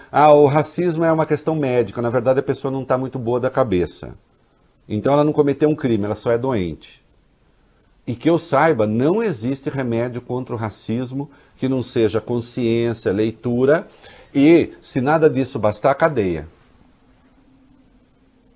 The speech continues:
Não tem um remedinho pra, pra, não tem o Rivotril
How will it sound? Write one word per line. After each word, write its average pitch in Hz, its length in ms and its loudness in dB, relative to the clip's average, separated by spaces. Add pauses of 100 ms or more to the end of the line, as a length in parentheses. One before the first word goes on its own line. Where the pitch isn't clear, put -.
(1000)
Não 165 200 0
tem 127 440 2 (1000)
um 104 240 -4
remedinho 92 640 -6 (720)
pra, 82 280 -6
pra, 80 320 -12
não 127 180 -4
tem 147 160 0
o 123 60 0
Rivotril 101 640 -2